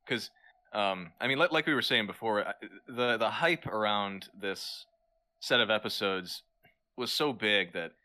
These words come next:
it was a lot of people's first real exposure to the series. And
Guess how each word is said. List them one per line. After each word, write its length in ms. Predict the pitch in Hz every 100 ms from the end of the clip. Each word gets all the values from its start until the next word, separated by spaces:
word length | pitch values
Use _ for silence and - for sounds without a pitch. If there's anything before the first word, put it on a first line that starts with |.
| _ -
it 80 |
was 120 | 123 123
a 40 |
lot 160 | 143 170
of 100 | 143
people's 560 | 127 113 98 - - _ _ _ _ _ _ _
first 600 | - 127 110 - - - - _ _ 107
real 260 | 113 117
exposure 680 | 104 - - 107 98 82 - _ _ _ _ _ _
to 80 | -
the 100 | 90
series. 560 | - 117 98 82 73 - _ _ _ _ _
And 460 | 98 95 90 87